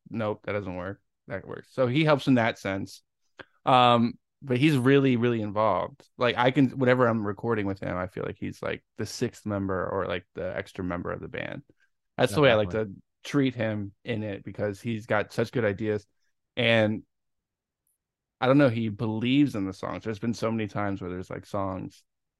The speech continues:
Speaker 1: uh, I don't like, or I don't like where they're headed, and, and then, like, he'll just keep on me to keep
Speaker 2: Just
Speaker 1: working
Speaker 2: tweak
Speaker 1: on
Speaker 2: a couple
Speaker 1: it. And then
Speaker 2: things,
Speaker 1: they,
Speaker 2: yeah.
Speaker 1: they become some of my favorite songs. So,
Speaker 2: Right.
Speaker 1: um, I don't know. He's just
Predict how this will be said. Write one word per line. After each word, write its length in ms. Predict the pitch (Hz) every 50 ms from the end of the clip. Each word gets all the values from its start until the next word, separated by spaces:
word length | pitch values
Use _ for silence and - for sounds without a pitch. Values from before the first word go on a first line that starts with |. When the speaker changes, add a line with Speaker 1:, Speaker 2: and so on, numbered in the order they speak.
| _ _ _ _ _ -
Speaker 1:
uh, 460 | - 107 107 98 87 82 92 - - - - _ _ _ _ _
I 120 | - 120 123
don't 200 | 123 120 110 110
like, 460 | 110 110 107 98 95 _ - - _ _ _ _ _ _ _ _ -
or 100 | 117 113
I 40 |
don't 100 | 107 110
like 180 | 107 110 110 110
where 100 | 104 98
they're 120 | 95 92
headed, 360 | 95 95 90 90 90 87 85 85
and, 160 | 85 - - -
and 120 | - 87
then, 200 | 90 87 90 - -
like, 300 | - - - - _ _ _ _ _ _ _ _ _ _ _ _ _ _ _ _ - -
he'll 100 | 104 95
just 260 | 87 87 - - - _ _ _ _ _ _ -
keep 260 | - 123 110 101 -
on 180 | 98 98 92 95
me 100 | 92 90
to 280 | 98 90 90 87 87 - _ _ _ _ _ _ _ _ _ _ _ _ _ _ _ _ _ _ _ _
keep 140 | - 120 101
Speaker 2:
Just 80 | - 104
Speaker 1:
working 100 | 104 -
Speaker 2:
tweak 200 | 117 104 98 90
Speaker 1:
on 100 | 87 85
Speaker 2:
a 40 | 92
couple 200 | 90 - 92 90
Speaker 1:
it. 80 | -
And 160 | 95 - 147
then 140 | 151 135 127
Speaker 2:
things, 60 | 123
Speaker 1:
they, 60 | 120 123
Speaker 2:
yeah. 120 | 98 98 98
Speaker 1:
they 140 | 123 127 107
become 460 | 113 110 - 113 113 104 107 101 98
some 140 | - 110 104
of 40 |
my 100 | 104 101
favorite 280 | 98 - 92 87 85 -
songs. 260 | - - - - - -
So, 280 | _ - - - - - _ _ _ _ -
Speaker 2:
Right. 340 | - 92 95 98 92 90 - -
Speaker 1:
um, 420 | 135 123 123 120 117 110 110 - - _ _ _ - _ _ _ _ _ _ _ _ _ -
I 80 | 160
don't 100 | 196 226
know. 80 | 220 160
He's 240 | 120 123 151 160 156
just 240 | 185 170 - -